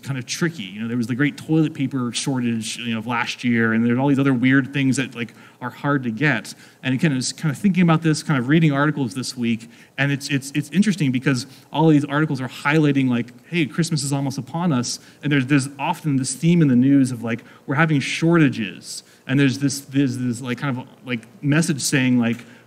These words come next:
"Christmas is ruined because of all these supply chain shortages." And I was reading these articles, and I'm, like, almost, like, laughing in sorrow, because the truth of the matter is, we've ruined Christmas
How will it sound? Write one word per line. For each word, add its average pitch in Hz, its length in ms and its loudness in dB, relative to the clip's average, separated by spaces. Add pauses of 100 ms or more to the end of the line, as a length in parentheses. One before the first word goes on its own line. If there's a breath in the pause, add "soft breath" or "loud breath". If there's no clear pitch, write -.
(100)
"Christmas 185 680 0
is 151 140 0
ruined 156 580 4
because 151 460 2
of 147 120 4
all 139 200 0
these 135 240 0
supply 170 460 -4
chain 120 280 -2
shortages." 107 680 -12 (360 loud breath)
And 165 160 4
I 160 60 6
was 156 160 4
reading 208 340 2
these 170 160 6
articles, 196 500 2
and 151 140 -2
I'm, 151 80 2
like, 135 160 2 (840)
almost, 196 220 6
like, 175 80 4
laughing 165 560 2
in 147 180 2
sorrow, 135 840 0 (160 loud breath)
because 165 560 2 (220 loud breath)
the 165 60 -10
truth 254 260 0
of 143 100 0
the 135 80 -2
matter 143 340 0
is, 156 400 2 (420 loud breath)
we've 175 420 4
ruined 160 360 6
Christmas 151 680 0